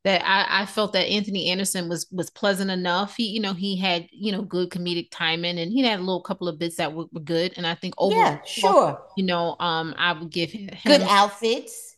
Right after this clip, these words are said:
Speaker 1: Right, yeah. I would give
Speaker 2: Yeah.
Speaker 1: him a, a high premium. Um, I would
Speaker 2: Mm-hmm.
Speaker 1: definitely give him a seven, po-, seven point five. He would have got a top shelf if he didn't have his mama there.
Speaker 2: If he hadn't brought his mama,
Speaker 1: If he
Speaker 2: right.
Speaker 1: didn't have his mom. Uh, but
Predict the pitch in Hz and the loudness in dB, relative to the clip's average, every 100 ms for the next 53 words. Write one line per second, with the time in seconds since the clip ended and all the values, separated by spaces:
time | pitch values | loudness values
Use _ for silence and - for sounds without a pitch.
0 | _ 285 427 180 202 415 262 160 - 202 | _ 0 2 2 2 2 2 0 0 0
1 | 202 202 208 202 180 - 175 - 180 170 | 2 0 0 -4 -4 -2 -2 0 -2 2
2 | 175 175 180 - 247 254 165 151 233 - | 2 2 -4 2 4 4 2 -2 -6 -10
3 | _ _ _ 190 175 170 175 180 180 190 | _ _ _ -2 0 0 0 0 0 -2
4 | 180 180 170 175 196 180 180 - 175 - | -2 -2 -4 -2 -2 -2 -4 -8 -12 -10
5 | - 202 190 190 180 226 320 269 214 226 | -4 -2 -2 -2 -2 2 4 2 2 -2
6 | 233 349 247 180 185 - - - 311 294 | 0 -2 0 0 -2 -2 -2 0 4 4
7 | 220 - 202 202 208 196 185 175 175 175 | 4 0 -2 0 0 0 2 -2 0 -2
8 | 185 277 381 220 156 110 190 190 208 180 | 4 6 6 2 -2 0 0 0 0 2
9 | 160 170 139 147 147 208 269 196 113 80 | 2 2 -2 -2 -2 -4 -2 -2 -4 -6
10 | 139 220 220 202 190 185 196 180 - 190 | 0 2 4 4 2 2 4 2 4 4
11 | 180 170 175 202 190 | 4 2 2 4 4